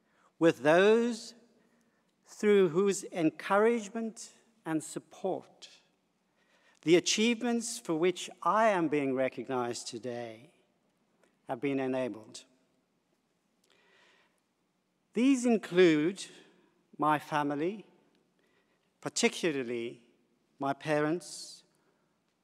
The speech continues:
who sacrificed so much, friends, teachers, mentors,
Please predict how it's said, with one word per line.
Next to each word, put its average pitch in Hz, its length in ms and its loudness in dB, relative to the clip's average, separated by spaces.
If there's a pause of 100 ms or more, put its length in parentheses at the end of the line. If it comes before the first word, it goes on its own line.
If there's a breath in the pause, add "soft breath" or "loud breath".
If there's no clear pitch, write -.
(120)
who 147 60 -10
sacrificed - 1120 -4
so 151 140 -4
much, - 600 -12 (1900 soft breath)
friends, 202 1000 0 (300)
teachers, - 1080 -6 (720)
mentors, 143 920 0